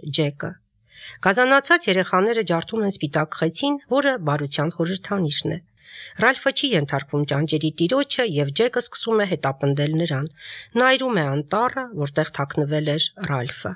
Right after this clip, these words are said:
Վառվող կղզին նկատվում է նավի կողմից։ Ցամաք են իջնում է ծերը։ Նավապետը փրկում է երեխաներին կործանումից։ Ռալֆը նորից սկսում է ղեկավարել իր խմբին,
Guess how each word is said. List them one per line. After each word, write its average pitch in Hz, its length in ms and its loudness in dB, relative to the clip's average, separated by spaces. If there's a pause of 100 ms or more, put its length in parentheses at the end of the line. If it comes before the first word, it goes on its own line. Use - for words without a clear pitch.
(480)
Վառվող 269 500 2
կղզին 180 420 0
նկատվում 175 540 0
է 214 60 2
նավի 143 340 0
կողմից։ 190 540 -2 (300)
Ցամաք 240 520 0
են 240 160 -2
իջնում 160 400 0
է 170 100 -2
ծերը։ 143 360 -2 (360)
Նավապետը 185 640 0 (100)
փրկում 233 380 0
է 247 60 2
երեխաներին 147 720 0
կործանումից։ 160 720 -2 (260)
Ռալֆը 247 340 0
նորից 247 280 0
սկսում 175 320 0
է 156 100 0
ղեկավարել 156 680 -2
իր 156 100 -4
խմբին, 202 440 0